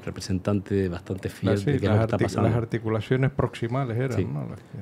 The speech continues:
Speaker 1: Interfalanges proximales, la metacarpal falange, las muñecas. Entonces tú le haces una ecografía de forma, bueno, un barrido, que llamamos un barrido rápido, en una visita de revisión a un paciente,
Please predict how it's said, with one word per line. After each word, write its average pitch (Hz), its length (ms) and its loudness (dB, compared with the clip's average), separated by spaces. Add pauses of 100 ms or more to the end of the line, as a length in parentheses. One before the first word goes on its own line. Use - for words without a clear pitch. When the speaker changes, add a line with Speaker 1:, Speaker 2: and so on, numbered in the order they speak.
(140)
Speaker 1:
Interfalanges 90 480 -2
proximales, 101 540 -2
la 92 100 -6
metacarpal 90 360 -6
falange, 98 320 -2
las 87 100 -4
muñecas. 92 220 -4
Entonces 92 260 -4
tú 101 160 -4 (480)
le 90 100 -4
haces 95 180 0
una 95 160 0
ecografía 95 640 -2
de - 180 -8
forma, 92 600 -4 (420)
bueno, 107 200 -4
un 98 120 -2
barrido, 107 400 4 (100)
que 95 100 -4
llamamos 98 260 -2
un 98 80 -2
barrido 95 300 0
rápido, 110 320 -2 (360)
en 90 60 -4
una 95 160 0
visita 95 360 -2
de 95 100 0
revisión 98 360 -2
a 101 40 0
un 101 80 0
paciente, 104 420 -2